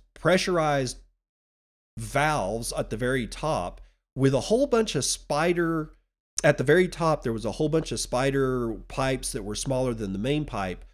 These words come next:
going, coming out and going back into the ground.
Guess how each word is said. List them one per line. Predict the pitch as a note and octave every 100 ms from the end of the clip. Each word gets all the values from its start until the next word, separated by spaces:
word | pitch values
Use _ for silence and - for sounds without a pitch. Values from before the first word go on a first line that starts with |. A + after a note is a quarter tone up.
| _ _ -
going, | C3+ B2+ A2+ A#2 - -
coming | - C#3+ C#3 C#3
out | D3 D#3+ D3+
and | A#2
going | B2 A#2 G2+
back | B2 B2 -
into | A2+
the | G2
ground. | E2+ A2 A#2 D#2+ C2